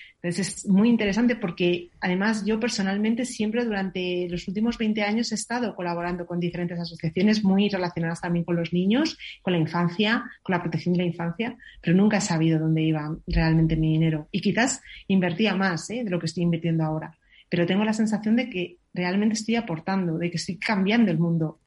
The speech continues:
desde mi universo pequeño, pero lo estoy haciendo, ¿no? Entonces es, es maravilloso que, fíjate, al final es un ejercicio de información, ¿no? De, de transparencia.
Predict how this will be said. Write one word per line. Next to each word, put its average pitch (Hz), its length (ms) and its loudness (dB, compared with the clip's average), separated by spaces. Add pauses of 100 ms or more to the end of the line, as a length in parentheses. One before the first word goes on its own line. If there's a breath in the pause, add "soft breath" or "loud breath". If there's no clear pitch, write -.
(100)
desde 180 520 0
mi 190 200 2
universo 196 440 0
pequeño, 175 440 -2
pero 160 160 -2
lo 156 80 -4
estoy 165 180 -6
haciendo, 156 400 -2
¿no? 175 160 -8 (380 loud breath)
Entonces 175 260 0
es, 170 380 -2 (140)
es 190 220 0
maravilloso 190 540 0
que, 208 380 -4
fíjate, 202 560 -2
al 175 80 -6
final 180 240 -2
es 190 100 -6
un 214 80 0
ejercicio 233 380 -2
de 254 80 2
información, 185 720 -2
¿no? 214 160 0
De, 196 300 -4 (300 loud breath)
de 170 120 0
transparencia. 175 840 0